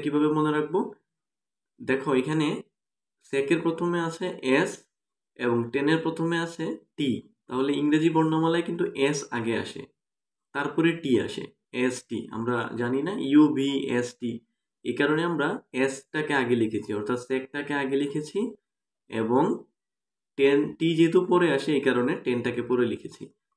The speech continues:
এটা হচ্ছে মনে রাখার একটা কৌশল, sec square theta minus tan square theta is equal to one। এখান থেকে আমি sec square theta-র মান যদি বার করতে চাই, তাহলে minus tan square theta-কে আমি ডান পাশে নিয়ে যাব, এটা প্লাস হয়ে যাবে। আবার আমি যদি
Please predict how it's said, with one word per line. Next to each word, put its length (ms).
এটা 140
হচ্ছে 240
মনে 200
রাখার 280
একটা 200
কৌশল, 320
sec 200
square 280
theta 200
minus 300
tan 220
square 280
theta 260
is 120
equal 220
to 40
one। 120
এখান 200
থেকে 200
আমি 160
sec 200
square 280
theta-র 280
মান 100
যদি 120
বার 100
করতে 280
চাই, 140
তাহলে 180
minus 360
tan 180
square 280
theta-কে 420
আমি 180
ডান 200
পাশে 260
নিয়ে 160
যাব, 120
এটা 100
প্লাস 300
হয়ে 180
যাবে। 180
আবার 280
আমি 180
যদি 120